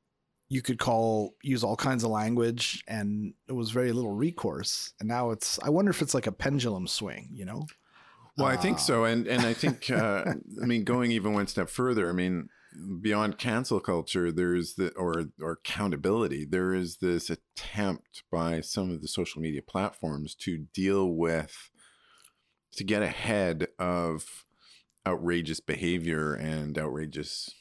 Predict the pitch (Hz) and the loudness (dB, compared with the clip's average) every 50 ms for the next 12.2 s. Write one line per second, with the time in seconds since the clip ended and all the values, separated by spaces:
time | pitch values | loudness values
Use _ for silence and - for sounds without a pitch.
0 | _ _ - 82 80 76 71 69 73 71 71 73 - - - 135 113 - 62 57 | _ _ -8 -6 -6 -4 -4 -4 -4 -4 -4 -4 -2 -2 0 0 0 -2 -4 -6
1 | 98 - - - - - - 104 101 101 95 92 92 - - - - - - - | -10 -12 -8 -4 -2 0 2 4 4 4 4 2 0 -4 -10 -20 -20 -20 -20 -20
2 | _ - 98 101 113 131 131 123 104 - - 98 92 87 87 90 82 87 90 90 | _ -2 0 0 2 2 0 0 -2 0 0 0 0 0 0 0 0 2 2 2
3 | 82 - - - 95 92 82 101 98 - - 104 90 82 78 - - - 85 85 | 0 -2 -4 -4 -4 -2 -2 -2 -4 -2 -2 0 0 0 0 -2 -4 -6 -4 -4
4 | 87 87 - - - 82 85 - - 92 80 73 69 - _ _ _ _ - - | -4 -4 -6 -8 -10 -10 -8 -6 -4 -2 -2 -2 -4 -6 _ _ _ _ -6 -6
5 | - - - - - 80 71 69 - - 69 62 60 62 73 - 90 92 87 87 | -6 -6 -6 -6 -4 -4 -4 -4 -4 -4 -4 -4 -4 -4 -6 -4 -4 -2 0 0
6 | 82 73 - - 82 90 - - 87 - - 87 85 80 - - - 80 78 101 | 0 -2 -2 -2 -2 -2 -2 -4 -6 -6 -4 -2 -2 -2 -2 -4 -4 -2 -2 0
7 | 107 117 117 - 85 78 73 73 73 78 82 80 - - 92 87 87 90 - - | 0 0 -2 -2 -2 -2 -2 -2 -2 -2 -4 -4 -4 -2 0 0 0 0 -2 -2
8 | - - 123 120 - 104 101 92 90 90 95 101 92 67 64 73 82 85 - - | -2 -2 -2 -2 -2 -2 -2 0 2 2 2 2 2 2 0 0 -2 -2 -4 -6
9 | 90 - - 85 82 82 85 90 101 113 120 117 107 95 85 76 65 69 76 82 | -8 -8 -6 -6 -4 -2 0 2 2 2 2 2 0 0 0 0 0 -2 -2 -4
10 | 90 110 - - 135 143 143 - - - - _ _ _ - 90 90 87 90 87 | -4 -4 -2 0 0 0 0 -4 -10 -20 -20 _ _ _ -4 -2 0 0 0 0
11 | 85 85 - - 85 85 85 78 80 92 92 - 87 92 107 117 120 113 104 98 | -2 -4 -4 -4 -2 -2 -2 -2 0 0 0 0 0 0 2 2 4 4 4 4
12 | 90 85 82 | 2 2 0